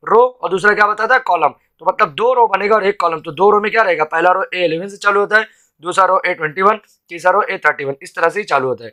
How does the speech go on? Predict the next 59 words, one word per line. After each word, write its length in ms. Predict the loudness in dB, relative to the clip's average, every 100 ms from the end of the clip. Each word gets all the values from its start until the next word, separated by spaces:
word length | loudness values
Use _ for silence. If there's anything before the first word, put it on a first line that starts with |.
| _ _ -6
तो 60 | -4
अपनी 200 | -2 -2
नेक्स्ट 280 | 0 -2 -2
स्टेप 200 | -8 -6
में 80 | -2
क्या 140 | 0
करूंगा? 220 | 0 0 0
यहाँ 120 | 0
नेक्स्ट 220 | -2 -10
स्टेप 220 | -14 -6 -4
करता 180 | 0
हूँ 80 | -2
मैं, 80 | -2
ठीक 180 | -10 -10
है, 120 | -10
थोड़ा 160 | -2 0
ध्यान 160 | 2 0
से 100 | -2
देखो। 260 | -8 -10 _ _ _ _ _ _ _ _ _ _ _ 0
ए 120 | 4
इलेवन 320 | 6 6 4 4
है, 60 |
मतलब 240 | 2 2 0
फर्स्ट 320 | 2 0 0
रो, 120 | -2 -2 -2
फर्स्ट 240 | 2 2 4
कॉलम 240 | 2 2
के 80 | 2
एलिमेंट्स, 360 | 2 0 0
यहाँ 120 | 0 0
पे 80 |
देखो 200 | -4 -8 -6
दो 200 | 0 2
एलिमेंट्स 360 | 0 -6 -6
यहाँ 160 | -2 -2
पे, 140 | -2 -6
दो 160 | -4
एलिमेंट्स 300 | -4 -4 0
यहाँ 120 | 0
पे, 100 | 0 -6
तो 80 | -10
सेवन 300 | -6 -6 -6
थ्री 120 | -8
जा 120 | -8
ट्वेंटी 340 | -4 -4 -2
वन 220 | 2 2 -2 _ _ _ -4
और 100 | 2
ये 100 | 2 2
प्लस 320 | 2 2 -2 _ _ -2
नाइन 200 | -2 -2
टू 160 | -2
जा 180 | 2 2 0 _ _ -6
एटीन, 380 | -6 0 2 0 -6 _
ठीक 120 | -4
है। 140 | -4 -4 _ _
इसका 220 | -6 0 4
देखो 220 | 4 4
माइनस 400 | 2 2 2 0
सेवन 320 | -2 -2 -2